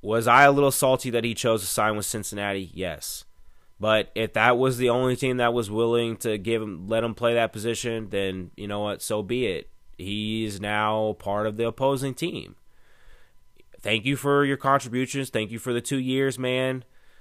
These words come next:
You know, you struggled in a lot of ways, y-, you know, but you played, you played well, you played, you know, solid in a lot of ways.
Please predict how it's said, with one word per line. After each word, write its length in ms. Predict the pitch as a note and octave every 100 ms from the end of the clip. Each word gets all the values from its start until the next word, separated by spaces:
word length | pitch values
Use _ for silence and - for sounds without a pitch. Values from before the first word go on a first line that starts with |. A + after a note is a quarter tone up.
| - -
You 140 | F#2
know, 300 | G2 G#2 A2
you 200 | F2+ A2
struggled 560 | A2 - C3 C3 C3+ C3+
in 80 | C3
a 60 |
lot 220 | B2+ B2+ C3+
of 60 |
ways, 640 | C3 C3 D3 E3 F3+ - - - - -
y-, 100 | -
you 160 | G2 G#2
know, 160 | G#2+
but 160 | A2+ A#2+
you 80 | C#3
played, 320 | D#3+ E3 D3+ -
you 120 | D#3
played 260 | F#3 F#3+
well, 320 | F3+ G#3 - D3+ - E3
you 100 | E3+
played, 480 | F#3 F#3+ F3+ E3 -
you 160 | D#3 D#3+
know, 180 | D#3+
solid 480 | D#3+ - G3+ E3 A2+
in 100 | G2+
a 60 | G2
lot 200 | F#2 F2+
of 60 |
ways. 480 | D#2+ C2 G#1+ D#2+ -